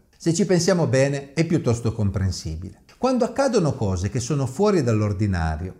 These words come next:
un uomo che cammina sul mare o addirittura un uomo che risuscita, la prima reazione è quella di non credere, nemmeno ai propri occhi. Accadrebbe anche oggi. Molti oggi dicono: "Se Gesù si facesse vedere da me,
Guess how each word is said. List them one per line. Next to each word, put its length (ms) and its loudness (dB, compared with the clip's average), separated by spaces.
un 120 4
uomo 240 4
che 140 -4
cammina 400 2
sul 180 0
mare 460 2
o 80 4
addirittura 600 2
un 200 2
uomo 300 4
che 220 2
risuscita, 800 0
la 120 -2
prima 300 0
reazione 580 0
è 80 0
quella 240 2
di 120 2
non 180 2
credere, 580 2
nemmeno 440 2
ai 80 4
propri 400 2
occhi. 440 0
Accadrebbe 560 2
anche 300 2
oggi. 440 2
Molti 280 4
oggi 300 4
dicono: 400 2
"Se 180 2
Gesù 300 4
si 160 2
facesse 480 2
vedere 380 4
da 120 2
me, 440 0